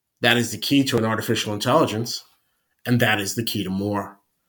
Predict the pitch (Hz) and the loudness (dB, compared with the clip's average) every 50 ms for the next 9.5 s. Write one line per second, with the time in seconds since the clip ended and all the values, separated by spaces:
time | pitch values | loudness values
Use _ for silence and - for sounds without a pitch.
0 | _ _ _ _ _ - - - - - - - _ _ _ _ 117 127 139 147 | _ _ _ _ _ -20 -20 -20 -20 -20 -20 -20 _ _ _ _ 2 4 6 8
1 | 170 175 180 170 165 170 151 131 170 165 - - 156 156 160 165 160 - 160 147 | 8 8 6 8 6 6 6 6 4 4 6 6 8 8 8 8 6 6 6 4
2 | 147 139 - - 143 123 123 139 147 147 - 143 131 131 131 131 123 120 113 120 | 4 2 0 -2 0 0 2 2 2 2 2 2 2 4 4 4 4 4 4 4
3 | 123 131 131 131 131 120 120 120 120 117 113 123 123 120 120 117 110 104 113 110 | 4 4 4 2 2 2 4 4 4 2 2 2 0 0 0 -4 -4 -4 -2 0
4 | 113 123 131 135 127 123 120 120 117 113 117 113 110 - - - 120 120 120 113 | 2 4 4 4 4 4 4 2 2 0 -4 -4 -4 -4 -2 0 2 4 4 2
5 | 110 113 113 113 110 110 107 107 - 127 120 113 113 113 110 - 117 107 107 113 | 2 2 2 0 0 0 -4 -4 -2 -2 -2 -2 -2 -4 -4 -2 -4 -4 -2 -2
6 | 110 110 110 - - 113 110 110 107 107 104 110 120 127 120 107 104 107 101 - | -2 -2 -2 -2 0 0 0 0 0 -2 -2 -2 0 0 0 0 -2 -4 -6 -6
7 | - 104 - - 101 92 110 104 104 104 101 - - 120 107 101 98 - - - | -8 -8 -6 -8 -6 -4 -4 -2 -2 -2 -2 -2 -2 0 0 0 -2 -4 -8 -10
8 | - - - 110 95 104 98 101 - - - 110 104 104 98 95 104 101 98 95 | -10 -6 -6 -6 -6 -6 -8 -6 -6 -4 -4 -2 -2 -2 -4 -4 -4 -4 -2 -2
9 | 98 104 110 120 117 - - - _ | -2 0 0 -2 -2 -4 -10 -14 _